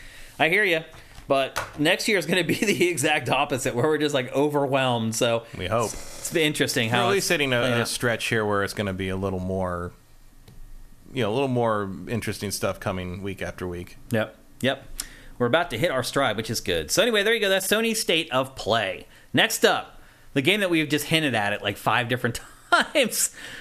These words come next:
Speaker 1: Um, we've been mentioning this other Team Ninja game that we played that we're going to discuss, and that game is Wo Long Fallen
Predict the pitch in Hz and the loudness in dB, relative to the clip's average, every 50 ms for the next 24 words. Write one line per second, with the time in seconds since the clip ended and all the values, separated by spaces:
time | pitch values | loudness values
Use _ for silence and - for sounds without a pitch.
0 | - 151 - 147 143 143 147 147 147 147 - - - - - 151 147 135 156 151 | -10 -2 2 2 4 4 4 2 -2 -4 -10 -16 -12 -2 2 2 4 4 4 2
1 | 156 156 156 156 - 165 160 151 147 151 147 147 - - - 151 170 175 185 170 | 4 2 2 2 2 2 2 2 2 2 0 0 -2 0 2 2 4 4 2 0
2 | 160 - - 170 160 156 156 151 151 156 156 143 127 104 95 90 85 85 87 104 | 0 0 0 0 0 2 2 2 2 2 2 0 0 2 2 2 0 2 0 0
3 | 107 104 113 107 - - - 127 131 131 120 107 98 98 95 95 98 - - - | 0 0 0 -2 -2 0 0 2 2 2 2 0 0 -2 -2 -4 -6 -8 -12 -20
4 | - - - 110 120 110 127 120 117 127 127 127 127 139 131 113 110 - - 196 | -10 -2 0 0 2 2 0 0 2 2 2 0 0 0 -2 -2 -2 0 0 0
5 | 196 196 196 - - 151 160 190 233 226 - 208 196 196 196 - - 135 135 123 | 0 0 0 -2 -2 0 0 0 0 0 0 0 0 0 -2 -2 0 0 0 0
6 | 110 113 110 113 135 160 185 185 175 180 175 165 151 143 143 139 139 139 139 - | -2 -4 0 2 2 2 2 2 2 2 4 4 4 4 2 2 0 -2 -6 -10
7 | - - - - - - - - 139 131 139 143 143 147 147 143 147 | -16 -20 -20 -20 -20 -12 0 2 2 4 4 4 2 2 0 0 -2